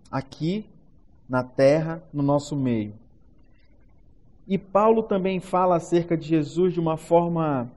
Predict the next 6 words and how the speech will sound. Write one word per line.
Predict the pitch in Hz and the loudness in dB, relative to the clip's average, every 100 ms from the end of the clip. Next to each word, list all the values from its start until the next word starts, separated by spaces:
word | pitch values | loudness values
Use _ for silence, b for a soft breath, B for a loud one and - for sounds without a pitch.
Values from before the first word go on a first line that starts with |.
| - - | -20 -12
magnífica. | 151 180 170 165 151 131 - - 107 - | -8 -6 -2 0 0 0 -6 -8 -8 -8
Em | 151 | -2
Colossenses | 165 165 156 175 175 165 139 | 2 2 2 -4 -8 -8 -6
dois, | 131 170 160 | 0 2 2
nove, | 139 147 160 139 123 107 - - - _ _ _ _ _ _ - - - _ _ _ - - - - | 0 0 0 0 -8 -16 -20 -20 -20 _ _ _ _ _ _ -20 -20 -20 _ _ _ -20 -20 -14 2
Paulo, | 165 175 180 180 175 160 131 | 4 6 6 6 6 6 2